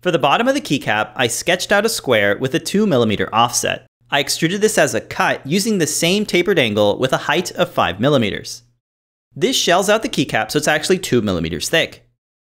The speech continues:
I then created another extrude for the stem and made it five millimeters tall.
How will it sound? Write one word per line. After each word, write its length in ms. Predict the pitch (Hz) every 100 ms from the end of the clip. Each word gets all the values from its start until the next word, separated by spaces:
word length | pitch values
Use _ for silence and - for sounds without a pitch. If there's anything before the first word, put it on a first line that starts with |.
| _ _ _ _ _ -
I 80 | 147
then 200 | 175 196
created 440 | - 175 160 143
another 240 | 139 185
extrude 460 | 254 - - 123 110
for 140 | -
the 100 | 151
stem 400 | 208 - 110 101 101
and 100 | 135
made 160 | 160
it 80 | 202
five 280 | - 117 92
millimeters 400 | 90 87 78 -
tall. 440 | 147 127 - _